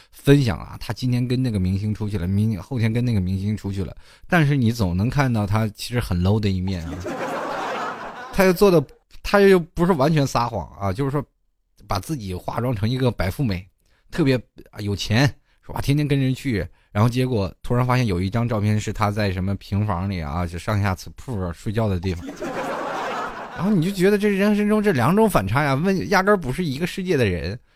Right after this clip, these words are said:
他怎么会能联系到一块儿？然后这就是出色的一，一种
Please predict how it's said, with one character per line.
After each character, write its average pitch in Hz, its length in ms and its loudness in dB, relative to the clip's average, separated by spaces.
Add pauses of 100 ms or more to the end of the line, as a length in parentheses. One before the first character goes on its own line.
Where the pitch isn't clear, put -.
(100)
他 196 120 0
怎 131 120 2
么 107 80 4
会 170 120 2
能 156 120 2
联 98 160 0
系 117 80 -2
到 127 160 2
一 95 120 -2
块 104 120 -2
儿？ 98 140 -2 (480)
然 120 140 -2
后 156 120 0
这 170 140 2
就 160 160 0
是 147 160 0
出 - 180 -4
色 147 140 2
的 123 80 0
一， 127 80 -4 (180)
一 131 160 -8
种 104 160 -4